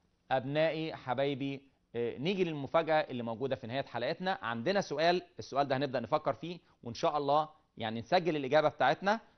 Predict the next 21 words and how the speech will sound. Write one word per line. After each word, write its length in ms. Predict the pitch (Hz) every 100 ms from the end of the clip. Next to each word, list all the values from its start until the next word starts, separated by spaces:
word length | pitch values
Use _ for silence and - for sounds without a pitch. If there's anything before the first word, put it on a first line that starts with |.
| _
والحلقة 640 | 127 151 147 123 - 180 160
القادمة 320 | - 135 151
إن 60 | 143
شاء 180 | 135
الله 120 | 143 143
هنبدأ 420 | 123 143 123 143
هقول 380 | 110 107 139 143
إيه 180 | 139 143
اللي 120 | 139
هي 120 | 135 135
الإجابة 400 | 113 117 147 135
الصحيحة 540 | - 107 143 139 131
لهذا 320 | 113 117 120
السؤال، 420 | 117 - 160 185 190 - _ _
ونشوف 640 | 110 143 156 160 131 180 175
إجابتنا 600 | 143 131 143 143 143 -
إحنا 400 | 127 139 135 123
هل 60 | 147
توصلنا 500 | 127 123 - 135 120
ليها 240 | 123 113
ولا 320 | 113 120 117